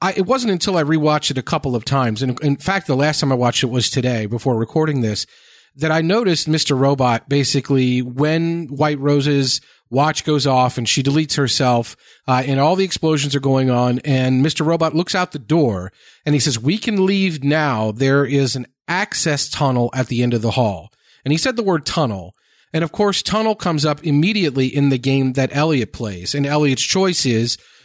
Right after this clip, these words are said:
whether to go down the tunnel, which is the first choice he makes that ends up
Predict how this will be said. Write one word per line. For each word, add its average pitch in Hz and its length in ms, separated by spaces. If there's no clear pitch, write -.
whether 160 200
to 151 80
go 156 160
down 156 300
the 143 60
tunnel, 117 420
which 131 160
is 113 100
the 120 100
first 151 300
choice 120 220
he 120 100
makes 107 280
that 117 200
ends 151 260
up 127 220